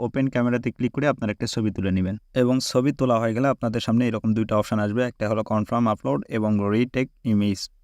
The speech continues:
এখান থেকে আপনি যদি মনে করেন যে আপনার ছবিটি ভালো হয় নাই, সেক্ষেত্রে রিটেক ইমেজে ক্লিক করে আবারও ছবি তুলতে পারেন। আর যদি ছবিটি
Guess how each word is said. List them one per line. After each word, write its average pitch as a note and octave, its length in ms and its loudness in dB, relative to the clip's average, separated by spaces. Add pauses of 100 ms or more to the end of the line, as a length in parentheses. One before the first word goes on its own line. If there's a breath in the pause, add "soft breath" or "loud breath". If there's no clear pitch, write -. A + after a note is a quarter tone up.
এখান A#2+ 260 -2
থেকে B2+ 220 -2
আপনি A#2 240 0
যদি A#2 160 0
মনে A2 240 2
করেন A2+ 300 0
যে - 80 -2
আপনার G#2 180 -6
ছবিটি A2 340 -2
ভালো A#2 240 0
হয় A#2+ 140 0
নাই, C#3 140 0
সেক্ষেত্রে A2+ 480 -4
রিটেক A2 380 -2
ইমেজে A2+ 400 0
ক্লিক - 220 -8
করে C3 140 0
আবারও A#2 340 0
ছবি A#2+ 240 -4
তুলতে A#2+ 260 -2
পারেন। B2+ 300 -2
আর A#2 140 0
যদি A#2 220 -2
ছবিটি C3 580 -2